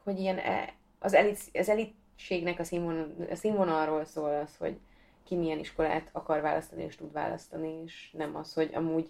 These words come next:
számomra itt a város-, en-, városnak ebben a negyedében is van iskola, és hogy ez is pont ugyanolyan jónak kéne lennie, mint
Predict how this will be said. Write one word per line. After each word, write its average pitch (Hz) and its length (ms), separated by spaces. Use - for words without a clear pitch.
számomra 156 420
itt 156 200
a 147 60
város-, 147 380
en-, - 400
városnak 170 600
ebben 147 300
a 143 100
negyedében 147 480
is 147 120
van 139 140
iskola, - 400
és 160 120
hogy 156 120
ez 156 100
is - 240
pont 151 240
ugyanolyan 147 380
jónak 143 380
kéne 151 200
lennie, 151 380
mint 147 340